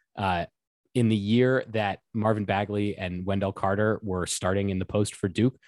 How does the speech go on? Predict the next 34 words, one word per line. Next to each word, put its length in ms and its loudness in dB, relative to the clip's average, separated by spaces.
Marques 340 2
Bolden 320 0
was 120 0
on 140 2
the 60 2
team, 320 -2
and 160 -10
he 100 -6
played 260 -4
three 220 -4
hundred 300 -2
and 100 -6
seventy-three 640 -6
minutes. 420 -14
So 160 0
if 140 -4
you 100 4
want 280 2
what 120 -2
I 120 2
think 240 -4
is 140 -4
a, 260 -2
you 80 -2
know, 180 0
I 100 0
think 160 0
Theo 180 4
John's 260 0
a 40 -10
better 240 0
player 400 2
than, 340 0
than 500 -4